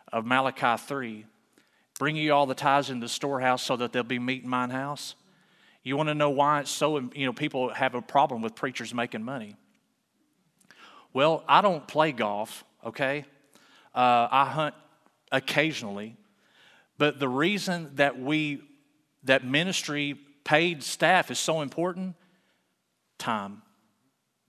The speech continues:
Time to prepare so that when you come in here, there's gonna be meat to give inside this Word of God. It's so,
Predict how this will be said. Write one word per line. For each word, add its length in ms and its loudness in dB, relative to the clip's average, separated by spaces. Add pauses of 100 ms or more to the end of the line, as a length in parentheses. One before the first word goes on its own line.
(1200)
Time 580 2 (300)
to 120 -2
prepare 720 -2 (160)
so 220 -4
that 160 -4
when 160 -4
you 120 -6
come 260 -4
in 120 -4
here, 260 -4
there's 280 0
gonna 200 -2
be 220 -4
meat 400 -4
to 100 -4
give 460 -10 (680)
inside 480 2
this 200 -4
Word 180 0
of 120 -8
God. 320 -4 (920)
It's 120 -6
so, 300 2